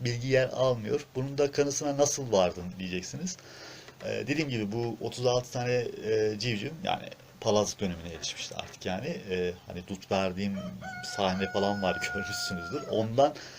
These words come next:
e, o dut verdiğim sahnede hatta kum banyosu falan diye bir, e, tanıtım videosunda yer alıyor.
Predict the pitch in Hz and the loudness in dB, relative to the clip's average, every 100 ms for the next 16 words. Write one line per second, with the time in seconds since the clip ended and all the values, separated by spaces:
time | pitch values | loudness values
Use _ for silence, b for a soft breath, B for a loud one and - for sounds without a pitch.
0 | B B B - 107 104 104 107 113 107 | B B B -4 -2 2 0 0 -2 -2
1 | 110 120 113 113 117 113 113 104 117 - | 0 4 4 2 -2 0 2 2 2 2
2 | 107 - 113 110 107 104 - 110 110 107 | 0 -2 0 2 2 -2 -2 -2 -2 -4
3 | 107 110 104 104 90 50 50 - - - | -2 -2 0 -4 -4 -6 -6 -8 -14 -6
4 | 110 104 107 104 92 - 98 92 104 113 | -2 -2 -4 -6 -8 -8 -4 0 2 2
5 | 202 | 0